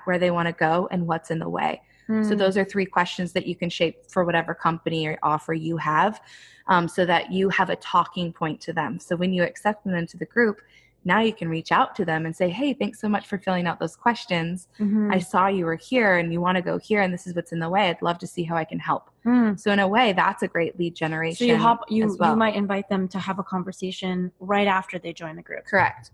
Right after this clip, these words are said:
Speaker 1: They're, like, fresh. They're like, "I'm so excited you're in. We accepted you into the group. I'd love to see how I can help." 'Cause at that point, when someone is adding themselves to your community, they're just getting to know you, they're right then and there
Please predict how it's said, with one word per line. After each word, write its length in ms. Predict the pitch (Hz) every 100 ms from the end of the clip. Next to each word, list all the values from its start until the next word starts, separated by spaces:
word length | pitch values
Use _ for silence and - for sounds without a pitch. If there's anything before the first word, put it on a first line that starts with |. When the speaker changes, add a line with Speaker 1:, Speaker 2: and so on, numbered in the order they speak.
| _
Speaker 1:
They're, 200 | 196 196
like, 220 | 185 -
fresh. 300 | - 226 214
They're 100 | 202
like, 160 | 180 -
"I'm 140 | 185
so 180 | - 202
excited 400 | 185 190 185 180
you're 200 | 170 -
in. 320 | 185 185 185
We 100 | 180
accepted 420 | - - 190 - 180
you 40 |
into 200 | 180 -
the 80 | 170
group. 280 | - 175 170 - - -
I'd 80 | 180
love 160 | 165 180
to 40 |
see 160 | - 165
how 140 | 156
I 60 | 156
can 140 | -
help." 320 | - - -
'Cause 220 | - 196 -
at 180 | 185 -
that 240 | 285 - -
point, 280 | 185 240 185
when 140 | 180
someone 400 | - 180 254 262
is 460 | - 185 180 175 - _ _ _
adding 280 | 151 160 185
themselves 500 | 185 185 180 156 175
to 120 | - 180
your 100 | 170
community, 640 | - 165 170 175 175 175 - -
they're 100 | 175
just 360 | 170 165 175 -
getting 200 | 185 175
to 140 | 175
know 140 | 170 156
you, 280 | 175 208 220 _ -
they're 580 | 180 202 226 202 180 -
right 360 | 170 175 202 -
then 200 | 175 185
and 120 | 175
there 420 | 160 180 208